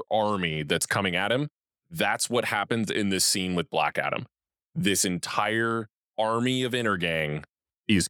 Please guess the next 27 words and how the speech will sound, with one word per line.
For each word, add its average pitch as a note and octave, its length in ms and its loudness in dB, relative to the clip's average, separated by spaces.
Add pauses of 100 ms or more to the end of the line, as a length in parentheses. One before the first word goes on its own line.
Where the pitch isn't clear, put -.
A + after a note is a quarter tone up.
coming A2 560 0
at A2 180 -2
this G2+ 200 0
place, E2 600 0 (400)
and F2 340 0
he A2+ 200 -4
comes A2 320 -2
out G2 320 0
and F#2 160 -4
literally A2+ 400 0
just G2 260 -4
blinks G#2+ 460 0
around A#2 720 0
at F#2 180 0
super C#3+ 460 0
speed F#2+ 560 -2 (420)
and F#2+ 640 0
wrecks C#3 400 0 (120)
everything. - 680 -2 (480)
There B2+ 300 0
is G2+ 260 -2 (560)
nothing A#2 840 -2 (540)
that G#2+ 300 0
seems G#2 360 0
to G2+ 80 -4
stop F2 340 0
him D2 180 -4